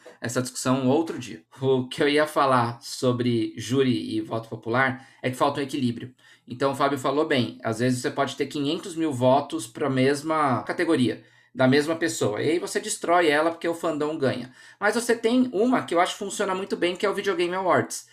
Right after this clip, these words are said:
que hoje é mais respeitado. E ele é um misto de júri e de voto popular, onde cada pessoa pode votar uma vez.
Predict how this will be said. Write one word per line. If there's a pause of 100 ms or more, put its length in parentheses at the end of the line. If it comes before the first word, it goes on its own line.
(140)
que
hoje
é
mais
respeitado.
E
ele
é
um
misto
de
júri (300)
e
de
voto
popular,
onde
cada
pessoa
pode
votar
uma
vez.